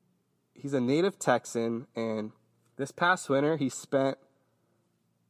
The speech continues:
he spent it in, uh, Newport, Newport Beach, California, and he didn't even go to the beach once. This was all for baseball purposes. He's a switch hitter, and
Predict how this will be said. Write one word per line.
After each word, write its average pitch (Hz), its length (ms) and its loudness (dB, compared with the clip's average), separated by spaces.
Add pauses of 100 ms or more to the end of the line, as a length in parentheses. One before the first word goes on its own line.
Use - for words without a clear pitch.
(960)
he - 120 -16
spent 165 360 0
it 202 200 -2
in, 123 200 0
uh, 107 200 -6 (160)
Newport, 170 400 4 (180)
Newport 175 500 0
Beach, 135 300 -2
California, 123 720 -2 (960)
and 120 160 -2
he 143 80 2
didn't 190 160 2
even 170 140 0
go 143 120 4
to 147 120 2
the 120 80 0
beach 120 340 -4
once. 113 540 -4
This 160 160 -4
was 196 180 2 (1000)
all 160 240 2
for - 160 -4
baseball 127 600 -2
purposes. 117 680 -10 (520)
He's 139 160 -4
a 160 60 -2
switch - 380 -2
hitter, 139 340 2
and 117 500 -2